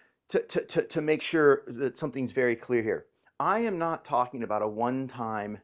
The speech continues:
action. We're not talking about, uh, a one-time, one point in your life where maybe you expressed something like that or felt something like that, although I would be very careful with even a one-time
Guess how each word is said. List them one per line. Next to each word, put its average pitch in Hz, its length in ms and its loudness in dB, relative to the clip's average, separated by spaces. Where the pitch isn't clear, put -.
action. 98 460 -4
We're 123 80 -8
not 190 180 -4
talking 156 340 0
about, 120 400 8
uh, 120 220 2
a 117 80 -2
one-time, 135 560 0
one 139 180 0
point 147 240 2
in 131 60 -4
your 131 120 4
life 110 340 6
where 117 100 0
maybe 127 260 0
you 123 200 2
expressed 120 460 0
something 123 320 -4
like 110 200 0
that 110 180 4
or 101 80 0
felt 110 300 0
something 110 320 -6
like 98 160 -4
that, 110 160 2
although 120 260 2
I 147 80 2
would 131 100 -8
be 120 80 -2
very 139 260 0
careful 147 360 0
with 101 160 -4
even 123 240 -2
a 101 60 -2
one-time 117 920 -2